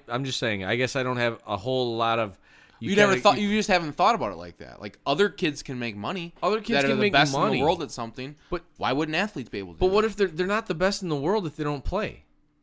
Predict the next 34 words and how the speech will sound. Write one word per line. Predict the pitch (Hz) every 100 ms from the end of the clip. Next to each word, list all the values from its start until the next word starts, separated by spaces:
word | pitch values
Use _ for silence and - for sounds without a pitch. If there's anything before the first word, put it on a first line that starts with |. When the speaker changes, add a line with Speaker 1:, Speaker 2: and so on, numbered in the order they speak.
| _ _ _ _ _ - -
Speaker 1:
So | -
we're | 185 185
just | 185
gonna | 196 180
give | 165
a | 143
bunch | 131 143 196
of |
kids | - 175 156 139
that | 135
are, | 117
like, | 104 92 - -
really | 110 170 208
good | 160 160 139
nationally. | 110 101 107 131 - 156 165 170 208 - _ _ _ _ _ _ _ _
They're | 117 110
good | 92 139
nationally, | 123 98 95 110 - 139 147 156 180 _ _ _ -
and | 120
Speaker 2:
Yeah, | 120
Speaker 1:
they're | 120 -
Speaker 2:
they've | -
Speaker 1:
that, | 156
Speaker 2:
obviously | 139 170 170 160
Speaker 1:
okay, |
that'll | 160
Speaker 2:
proven | 160 175 -
to | 165
be | 151
Speaker 1:
minor. |
Speaker 2:
good | 131 190
in | 151
some | - 151 139
way. | 190 175 165